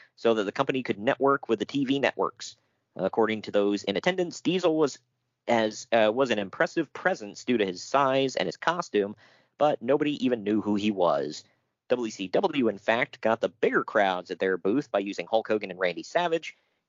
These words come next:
Eric Bischoff even gave a speech talking about how W C W is the place to be, and W W F is using their cast-off garbage like Diesel as their world champion. Wow.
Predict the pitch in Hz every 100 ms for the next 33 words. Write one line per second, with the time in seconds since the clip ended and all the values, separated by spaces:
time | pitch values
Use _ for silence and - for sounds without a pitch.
0 | _ 143 135 143 135 _ _ _ _ _
1 | _ _ _ - - 117 110 110 101 113
2 | 95 - 135 127 - 113 107 101 101 101
3 | 107 101 98 107 110 107 - - 185 -
4 | 160 120 87 - - - 92 131 117 120
5 | 123 123 - 95 123 120 110 82 - 143
6 | - 143 127 - 147 90 82 90 90 101
7 | 117 120 113 - 78 104 110 - 87 69
8 | 78 _ _ _ _ _ _ _ - 110
9 | 127 123 110 98 85 78 -